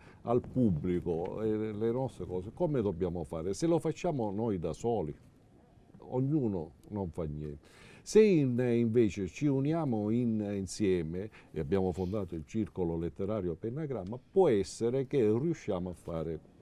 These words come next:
qualche cosa di più bello, perché il nostro, il nostro intento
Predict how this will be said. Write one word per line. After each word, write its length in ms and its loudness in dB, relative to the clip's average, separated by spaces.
qualche 340 0
cosa 420 -4
di 160 -2
più 180 -2
bello, 500 -4
perché 240 4
il 200 6
nostro, 640 4
il 100 2
nostro 600 2
intento 920 0